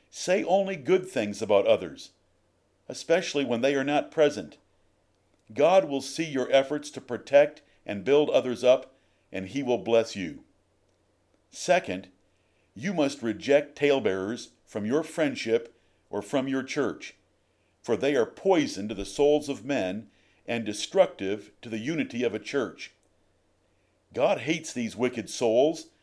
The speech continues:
that sow discord instead of unity, and you should hate them as well. Get angry about their sin and drive them far away. Instead of being a talebearer,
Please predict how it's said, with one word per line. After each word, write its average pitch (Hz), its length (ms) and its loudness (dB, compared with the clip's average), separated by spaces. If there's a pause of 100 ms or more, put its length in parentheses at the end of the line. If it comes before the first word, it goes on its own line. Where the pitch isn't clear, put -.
(200)
that 104 180 -4
sow 131 240 0
discord 123 720 -2
instead 107 400 -4
of 98 100 -6
unity, 120 540 -6 (600)
and 95 140 -8
you 151 140 -6
should 113 220 -6
hate 131 240 -4
them 123 120 -6
as 113 160 -8
well. 104 400 2 (880)
Get 139 160 4
angry 160 440 2
about 110 320 4
their 104 160 -2
sin 135 480 -6 (500)
and 104 180 -6
drive 131 400 6
them 135 200 -2
far 139 280 2
away. 107 460 2 (1800)
Instead 202 400 0
of 147 140 -2
being 160 240 -2
a 139 60 -2
talebearer, 110 720 0